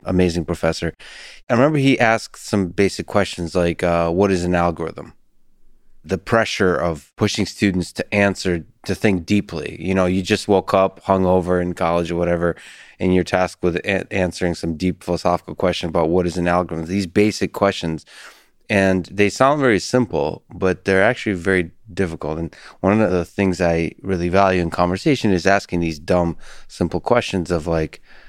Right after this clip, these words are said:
you know, "What is intelligence?" And just continually asking that question over and over of, um, some of the sort of biggest research in the com-, researchers in the artificial intelligence, computer science space. It's actually very useful.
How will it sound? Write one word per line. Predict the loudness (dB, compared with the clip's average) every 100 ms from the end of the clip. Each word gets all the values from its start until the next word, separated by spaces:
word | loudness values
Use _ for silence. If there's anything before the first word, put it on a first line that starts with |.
| -20 -20 -14
you | -4 0
know, | 0 0
"What | -2 0 2
is | 2
intelligence?" | -2 2 2 2 -2 -10 -10 -16 -18 _ _ -20 -20 -20 -20 -20 -20 -20 -14 -4
And | -2 -2 -4 -10
just | -16 -14 -2
continually | -2 2 4 6 6 6
asking | 4 2 0
that | 0
question | 2 0 2
over | 2 2
and | 4
over | 4 2 0 -2 -10 -20 -20 -2
of, | 2 2 2 0
um, | 2 2 2 -2 -8 _ _ _ _
some | -10 -2 0
of | 2
the | 0 0
sort | -2 -4
of | 0
biggest | 0 0 0
research | 0 0 2 0 0
in | -2
the | -2
com-, | -4 -10 -10
researchers | -6 -2 0 2 0 0 -2 -2
in | -2 0
the | 2
artificial | 0 -2 -4 -2
intelligence, | -2 0 0 -2 -6
computer | -8 -8 -8
science | -4 -2 -4
space. | -4 -2 -2 -8 -20 -20 -10
It's | -4 0
actually | 0 2
very | 2 2
useful. | 2 -2 -2 -8 -8